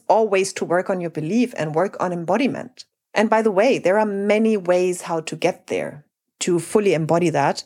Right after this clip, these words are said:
And I teach those, I teach several things to my clients, for example, a self-coaching process, because very often we fall out of that belief again. We believe we are not worthy of it anymore, or we believe it's not happening for us. Like,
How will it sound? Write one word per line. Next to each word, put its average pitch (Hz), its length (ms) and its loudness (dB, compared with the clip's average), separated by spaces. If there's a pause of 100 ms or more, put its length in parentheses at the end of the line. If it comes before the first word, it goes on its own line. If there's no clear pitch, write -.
(340)
And 180 360 2 (680)
I 220 120 2
teach - 320 -2
those, 185 340 0 (140)
I 170 120 2
teach - 400 -6 (280)
several 220 400 0
things 190 360 0
to - 80 -6
my 151 120 0
clients, 175 380 0
for 165 180 -2
example, 170 420 -2
a - 80 0
self-coaching 160 720 -2 (140)
process, - 440 -6
because 190 300 -4
very 226 240 4
often 254 400 2
we 220 140 2
fall 185 500 -2
out 214 240 4
of 208 160 0
that 151 220 -2
belief 131 280 -6
again. - 380 -12 (640)
We 220 160 2
believe 214 420 0
we 190 140 2
are 190 40 2
not 185 200 0
worthy 220 280 4
of 170 140 -2
it 143 80 0
anymore, 143 560 -8
or 180 180 0
we 214 140 2
believe 208 400 0
it's - 240 -6
not 175 160 -4
happening 165 480 -2
for 131 160 -10
us. 123 220 -8
Like, 170 160 -4